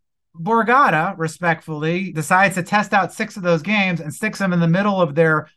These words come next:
three thousand game slot floor, good luck having anybody find it. And yes, to your point, the gamer isn't there. They don't know it's there. So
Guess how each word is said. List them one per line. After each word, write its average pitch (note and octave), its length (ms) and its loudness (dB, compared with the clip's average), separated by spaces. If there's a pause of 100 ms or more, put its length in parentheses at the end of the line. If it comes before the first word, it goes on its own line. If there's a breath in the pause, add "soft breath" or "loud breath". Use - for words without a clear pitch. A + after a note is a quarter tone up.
(180)
three A3 300 -2
thousand F#3 600 -2
game E3+ 260 0
slot F#3+ 480 -4
floor, D3 460 -8 (420)
good D4 160 0
luck B3 220 2
having F#3 320 0
anybody C#3 400 0
find C4 480 -4
it. - 180 -12
And F3+ 280 2
yes, D4 240 2
to F#3 100 -4
your G#3 160 -2
point, G3 240 0
the D#3+ 60 0
gamer G#3 340 0
isn't D#3+ 320 -2
there. F#3 320 4
They B2+ 80 -4
don't B3 180 -2
know B2 160 -8
it's A2 140 -14
there. F3+ 480 -2
So E3 400 0